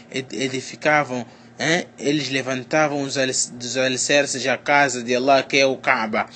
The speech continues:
Então, este Kaaba estava em Meca, é ali onde Nabiullah Ibrahim construiu com seu filho Ismail. E Seguidamente, Nabiullah Ibrahim voltou, onde vivia com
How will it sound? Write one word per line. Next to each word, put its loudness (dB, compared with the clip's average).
Então, -2
este -2
Kaaba 0
estava 2
em 0
Meca, -2
é 6
ali 4
onde -4
Nabiullah 0
Ibrahim -2
construiu -4
com -6
seu -2
filho -2
Ismail. -2
E -4
Seguidamente, -4
Nabiullah 0
Ibrahim -4
voltou, -2
onde -6
vivia 0
com -4